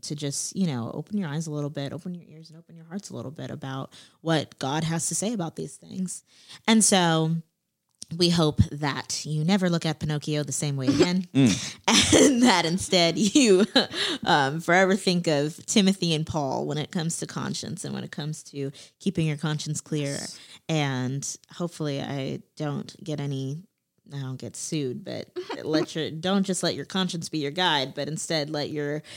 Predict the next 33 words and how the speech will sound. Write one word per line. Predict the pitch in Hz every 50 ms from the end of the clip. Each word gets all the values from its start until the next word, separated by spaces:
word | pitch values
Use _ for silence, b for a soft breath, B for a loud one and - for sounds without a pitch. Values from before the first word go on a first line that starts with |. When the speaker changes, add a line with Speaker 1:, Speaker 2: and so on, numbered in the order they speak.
| B B
Speaker 1:
faith | B - - 202 175 156 - -
be | 170 170 160 151
in | 151 160
Christ | - - 156 120 98 - - - - -
and | - 151 156 151 147
let | 147 - 165
him | - 175 165 160 165
guide | 156 151 151 147 151 156
you | 156 151 143
in | 143 147
all | 151 156
his | 160 151 165 156 147 151
ways, | 143 135 123 - 90 123 - - - - - -
um, | 139 135 - - - 92 - 151 156 165 _ _ _ _
and | 156 143 143 143 143 139 - _
in | - 151
all | 139 147
his | 147 160 147 -
ways, | 151 147 156 165 - -
you | 160
know, | 156 151 160 - _
acknowledge | 165 170 156 156 165 170 175 _
him. | 254 277 262 190 170 _ -
Speaker 3:
Mm-hmm. | 226 226 226 233 233 226 220 B B B B B _
Speaker 1:
But | - 190
all | 220
right, | 254 339 381 - -
we're | 170 185 214
gonna | 254 262 247
close | - 214 196 196
out | 196 175 165
in | - 170
prayer, | - 196 208 262 302